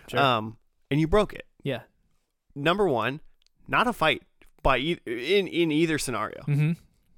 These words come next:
Speaker 2: You broke it. Whoever, like, just replace it.
Speaker 1: It broke.
Speaker 2: It
Speaker 1: Yeah.
Speaker 2: broke.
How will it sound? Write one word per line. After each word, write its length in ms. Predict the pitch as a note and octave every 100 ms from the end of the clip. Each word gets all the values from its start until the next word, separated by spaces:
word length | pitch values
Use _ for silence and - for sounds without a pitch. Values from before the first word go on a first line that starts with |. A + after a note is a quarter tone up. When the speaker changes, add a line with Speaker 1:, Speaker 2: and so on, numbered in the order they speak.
| - _ -
Speaker 2:
You 60 |
broke 260 | C#3+ C#3+ D3
it. 200 | - - - _
Whoever, 640 | - D#3 C#3+ C#3 E3 D#3+ -
like, 160 | C3+ - - - -
just 220 | F3 C3
replace 340 | - - -
it. 100 | - -
Speaker 1:
It 120 | D#3+
broke. 340 | F#3+ C#3+ - _ -
Speaker 2:
It 80 | D#3+
Speaker 1:
Yeah. 80 |
Speaker 2:
broke. 220 | - -